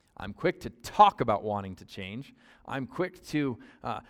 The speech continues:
address the fact that there are things in me that should change. But I'm very slow to actually do anything about it. And, and I see this one happen, I see this one happen quite a bit, where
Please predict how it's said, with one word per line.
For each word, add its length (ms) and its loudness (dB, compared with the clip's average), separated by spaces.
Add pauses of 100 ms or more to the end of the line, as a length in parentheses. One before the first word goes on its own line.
(100)
address 560 6
the 140 -4
fact 320 4
that 120 -2
there 140 6
are 60 4
things 320 -4
in 280 -4
me 160 0
that 220 -2
should 320 -4
change. 580 -10 (1800)
But 100 2
I'm 160 0
very 320 -2
slow 400 -8
to 160 -12
actually 300 -16
do 180 -12
anything 260 -14
about 280 -12
it. 100 -20 (1300)
And, 200 -14
and 160 -8
I 60 -4
see 180 -6
this 220 -4
one 140 -4
happen, 440 -6
I 60 -12
see 140 -8
this 180 -8
one 80 -8
happen 200 -4
quite 260 -2
a 20 -6
bit, 260 -6
where 300 -4